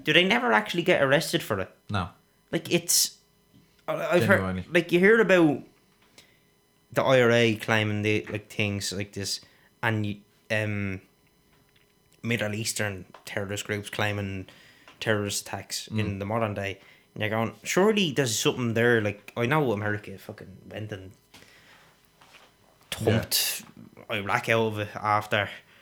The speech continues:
Speaker 1: what you call it, Iraq and Afghanistan, uh, out of it after nine eleven, but
Speaker 2: Yeah.
Speaker 1: is there not some sort of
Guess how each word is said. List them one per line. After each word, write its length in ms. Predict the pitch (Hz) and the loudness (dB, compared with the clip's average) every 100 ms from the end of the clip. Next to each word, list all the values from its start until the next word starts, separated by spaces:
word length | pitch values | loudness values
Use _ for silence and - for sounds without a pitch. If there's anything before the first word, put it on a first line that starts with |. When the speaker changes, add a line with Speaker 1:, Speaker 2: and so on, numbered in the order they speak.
| - _ _ _ _ | -20 _ _ _ _
Speaker 1:
what 160 | 110 | -2
you 60 | 117 | 0
call 220 | 110 104 | 4 4
it, 60 | 98 - - 104 | 2 -6 -12 -4
Iraq 300 | 104 113 - | 2 2 4
and 80 | |
Afghanistan, 600 | 101 - 107 110 113 107 | 0 0 0 0 -2 -2
uh, 100 | 104 - | -4 -6
out 320 | - 98 - 104 | -6 -6 -8 -6
of 240 | 101 104 | -6 -6
it 60 | 92 | -6
after 300 | 95 101 101 | -4 -4 -4
nine 240 | 104 104 | -4 -4
eleven, 300 | 98 107 110 | -4 -2 -2
but 160 | 104 107 - - - _ | -2 -6 -10 -20 -20 _
Speaker 2:
Yeah. 240 | 104 98 87 _ _ _ | -6 -6 -8 _ _ _
Speaker 1:
is 80 | - | -6
there 120 | - | 0
not 200 | 160 202 | 2 2
some 280 | 202 180 160 | 2 2 2
sort 240 | 139 143 113 | 2 2 2
of 320 | 104 95 | -2 -6